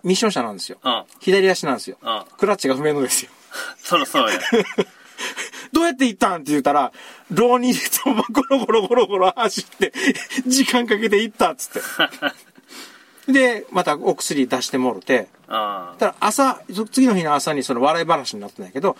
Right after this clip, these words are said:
Speaker 2: うん。
Speaker 1: 痛みは引いとったって。でも薬はちゃんと今飲みよるみたい。
Speaker 2: うん。で、
Speaker 1: うん。
Speaker 2: えっとね、一月二十四日、もう一件あります。
Speaker 1: はい。
Speaker 2: 体調、
Speaker 1: もう一件？
Speaker 2: うん。体調さん、メニエール発症。
Speaker 1: あ、なるほど。
Speaker 2: これ、追加しといてくださいって言われて。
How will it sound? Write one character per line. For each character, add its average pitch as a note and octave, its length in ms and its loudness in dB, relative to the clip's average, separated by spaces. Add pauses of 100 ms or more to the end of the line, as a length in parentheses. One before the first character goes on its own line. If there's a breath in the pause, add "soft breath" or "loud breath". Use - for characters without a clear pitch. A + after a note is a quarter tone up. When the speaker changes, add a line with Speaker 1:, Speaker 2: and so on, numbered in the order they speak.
(120)
Speaker 2:
う B2+ 60 -4
ん。 A2 160 -6
Speaker 1:
痛 A3+ 180 2
み G3 140 -4
は C#3+ 80 0
引 C3 80 -4
い B2+ 80 -2
と B2+ 80 -4
っ - 20 -4
た - 140 -12
っ - 40 -18
て。 - 140 -20
で E3+ 80 -2
も G#3 140 2
薬 G3+ 260 2
は D3+ 80 2
ち - 80 -6
ゃ C3+ 80 -2
ん - 40 -6
と - 80 -10
今 G#2 120 -10
飲 A2+ 140 -4
み C3+ 80 2
よ A#2+ 80 -2
る G2+ 40 -14
み F#2+ 120 -18
た - 40 -20
い。 - 80 -20
Speaker 2:
う B2+ 80 -4
ん。 A#2 460 -2 (220)
で、 G#3+ 340 2 (100)
Speaker 1:
う B2 60 -8
ん。 G2+ 260 -12
Speaker 2:
え - 60 -4
っ D#3 60 -6
と D#3+ 120 -2
ね、 C3+ 220 0
一 G#3+ 180 -6
月 A3 220 -4
二 G3+ 180 -4
十 C3 200 2
四 A2+ 100 0
日、 G#2+ 240 -2
も C#3+ 160 -2
う D3 60 2
一 - 80 -8
件 B2+ 180 0
あ G2 60 -2
り F2 100 -12
ま D#2+ 180 -16
す。 - 280 -20
Speaker 1:
は E3+ 80 4
い。 - 20 6
Speaker 2:
体 A#3 60 6
調、 - 20 -
Speaker 1:
も D4+ 60 6
う D#4+ 60 -2
一 - 60 -10
件？ D3+ 320 0
Speaker 2:
う - 180 -2
ん。 - 80 -16
体 F#3 160 2
調 G3 120 -2
さ F#3 160 0
ん、 F#3 80 0
メ A3 140 0
ニ G#3+ 160 0
エ E3 100 2
ー A#2+ 60 2
ル G#2+ 80 -2
発 A2 240 -4
症。 F#2+ 340 -6
Speaker 1:
あ、 B2+ 160 0
な B2 140 0
る F#3+ 40 4
ほ F#3+ 80 4
ど。 F3 40 2 (140)
Speaker 2:
こ - 40 -16
れ、 - 180 -18
追 - 200 0
加 D#3 160 0
し - 80 -10
と E3+ 100 0
い D#3+ 60 0
て D#3+ 80 -8
く D#3 100 -2
だ D3 100 2
さ C#3 200 0
い F2+ 60 -10
っ - 40 -18
て G2+ 140 -12
言 G2+ 100 -4
わ G2 60 -2
れ G2+ 80 -8
て。 - 100 -20